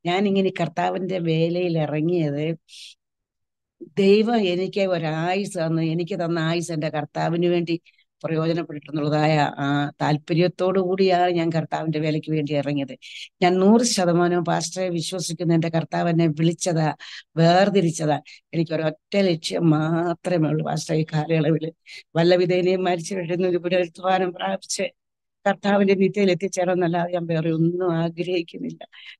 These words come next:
ലോകത്തിലെ ഞാൻ എല്ലാവരോടും പറയുന്ന ഒരു കാര്യമുണ്ട്, നമ്മുടെ സമ്പത്ത് ഒരു ശ്വാസം മാത്രമേ ഉള്ളൂ, നമുക്കിവിടെ ഒന്നുമില്ല. നമ്മളിവിടെ പരദേശികളും വന്നു പാർക്കുന്നവരുമാണ്. നമുക്കിവിടെ വീടില്ല, നാടില്ല. എൻ്റേതെന്ന് പറയുന്നത് ഒന്നും എൻ്റേതല്ല. നമ്മുടെ ജീവൻ പോയി കഴിയുമ്പോൾ, ശ്വാസം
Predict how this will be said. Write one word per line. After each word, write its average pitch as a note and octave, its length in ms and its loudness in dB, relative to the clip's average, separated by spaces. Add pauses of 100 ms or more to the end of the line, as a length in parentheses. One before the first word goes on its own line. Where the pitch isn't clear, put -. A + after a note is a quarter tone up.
(100)
ലോകത്തിലെ F#3 600 2
ഞാൻ F3 240 0
എല്ലാവരോടും F#3+ 720 -2
പറയുന്ന E3+ 340 -2
ഒരു E3 120 0
കാര്യമുണ്ട്, D#3+ 600 -2 (320)
നമ്മുടെ D#3+ 220 0
സമ്പത്ത് F3 480 -4
ഒരു E3+ 100 -2
ശ്വാസം F3+ 540 -4
മാത്രമേ F#3+ 840 0
ഉള്ളൂ, E3 180 4
നമുക്കിവിടെ F3 320 -2
ഒന്നുമില്ല. F3+ 680 0 (340)
നമ്മളിവിടെ F3+ 400 4 (100)
പരദേശികളും F#3 680 2
വന്നു F#3 300 0
പാർക്കുന്നവരുമാണ്. E3+ 840 -2
നമുക്കിവിടെ F3 360 -2
വീടില്ല, F3+ 500 -2
നാടില്ല. F3+ 600 -2 (380)
എൻ്റേതെന്ന് F#3+ 480 6
പറയുന്നത് F3+ 460 4
ഒന്നും F#3 300 2
എൻ്റേതല്ല. F3 540 0
നമ്മുടെ E3+ 260 0
ജീവൻ F3+ 360 -8
പോയി F3+ 180 -2
കഴിയുമ്പോൾ, F3+ 460 0
ശ്വാസം F#3 420 -2